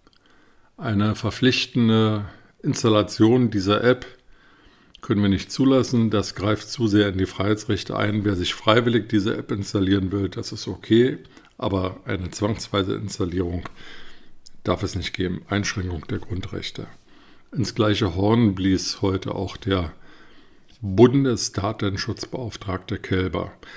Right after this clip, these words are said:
Da stellt sich die Frage, ob es einigen wenigen, die sich gegen die Installation der App wenden und ihre persönliche Freiheit durch die Installation dieser App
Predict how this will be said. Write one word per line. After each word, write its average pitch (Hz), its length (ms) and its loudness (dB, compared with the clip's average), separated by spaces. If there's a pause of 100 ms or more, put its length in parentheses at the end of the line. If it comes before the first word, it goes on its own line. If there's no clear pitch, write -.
(120)
Da 120 160 6
stellt 143 380 8
sich 156 260 2
die 113 140 -2
Frage, 120 680 0 (2750)
ob 131 200 4
es - 420 2
einigen 123 500 6
wenigen, 101 680 8 (720)
die 104 320 6
sich - 500 0
gegen 143 300 8
die 123 60 2
Installation 95 760 0
der 95 160 -2
App - 240 -8
wenden 82 440 -6 (560)
und 117 180 0
ihre 131 180 4
persönliche 127 760 6
Freiheit 120 520 2
durch 123 160 4
die - 100 -2
Installation 117 920 6
dieser 101 360 2
App 123 260 2